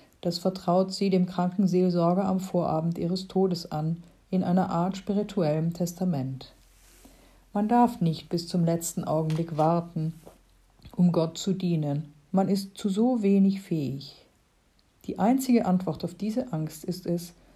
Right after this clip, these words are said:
sich an das Kreuz Christi zu flüchten. Die Mitschwester, die bei Bernadette Wache hält, hat deren spirituelle Angst vollständig verstanden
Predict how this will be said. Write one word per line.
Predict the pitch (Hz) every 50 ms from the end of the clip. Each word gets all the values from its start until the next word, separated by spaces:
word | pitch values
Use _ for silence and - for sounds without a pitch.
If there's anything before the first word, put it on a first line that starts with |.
| _ _ _ _ -
sich | - 170 190 185 190 -
an | 185 180
das | 175 160 - -
Kreuz | - - - 196 208 226 220 - -
Christi | - - 180 175 - - - 175
zu | - - 208
flüchten. | 196 - - 156 156 - - - _ - 143 143 143 - - - _ _ _ _ _ _ - - _ _ _ _ _ _ _ -
Die | 190
Mitschwester, | 180 202 254 262 254 - - 156 160 - - 180
die | 165 170
bei | 165 160 160
Bernadette | 156 160 160 160 156 156 165 160 151 -
Wache | 196 214 208 208 -
hält, | 170 156 165 160 160 175 175 - - - - _ _
hat | - - 214 208 196
deren | 208 196 185 180 190 190
spirituelle | - - - 196 190 190 190 - - 175 170 170 180 190 190
Angst | 170 160 165 170 170 - -
vollständig | - 196 190 190 190 190 - - 160 156 156 160 -
verstanden | - 185 180 - - - 233 226 202 - - 160 156